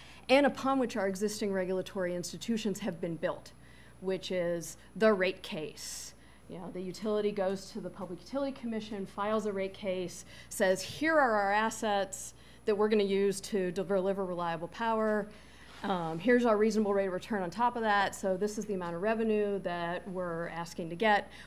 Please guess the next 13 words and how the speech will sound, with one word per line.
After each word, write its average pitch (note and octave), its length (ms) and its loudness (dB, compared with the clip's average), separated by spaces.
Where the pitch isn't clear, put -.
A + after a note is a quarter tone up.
We're F#3 100 -4
gonna F3 240 -2
chunk G3 320 -2
that F3+ 220 0
up F3 180 -4
into F3+ 260 -6
prices F3 500 -6
to F#3+ 100 -8
different F3 260 -6
types E3+ 240 -6
of F3 80 -10
consumers." A3 680 0
Boom. D#3+ 160 -2